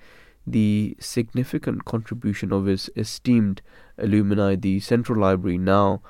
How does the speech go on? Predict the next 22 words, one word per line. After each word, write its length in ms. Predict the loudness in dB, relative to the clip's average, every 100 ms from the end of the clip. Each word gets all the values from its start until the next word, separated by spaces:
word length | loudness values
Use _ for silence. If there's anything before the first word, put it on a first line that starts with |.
| -20 -20 _
named 480 | 2 4 4 2 0
Abdus 300 | -4 -4 -6
Salam 400 | -4 0 2 2 0
Library, 280 | -2 -4
stand 480 | -8 -4 0 0 0 -4
as 220 | -4 -4
a 80 | -8
tribute 580 | 0 0 2 -2 -4 -16 -20 _ _ -12
to 280 | -2 0 0
Abdus 280 | -2 -8 -8
Salam's 440 | -2 0 0 -2
influential 600 | -8 -4 -2 0 0 -2
work 500 | 2 2 2 -4 -20 -20 -20 -20 _
in 300 | -2 -2 -2
physics 480 | 0 0 0 -4 -4
and 140 | -4
his 120 | -4
commitment 600 | -6 -4 -4 -2 -4 -6
to 260 | -8 -8 -8
science 760 | -6 0 2 2 -2 -8 -16 -18 -20 -20 -6
education 720 | -6 -4 -8 -6 -6 -4 -4
worldwide. 580 | -2 -2 -4 -6 -6 -10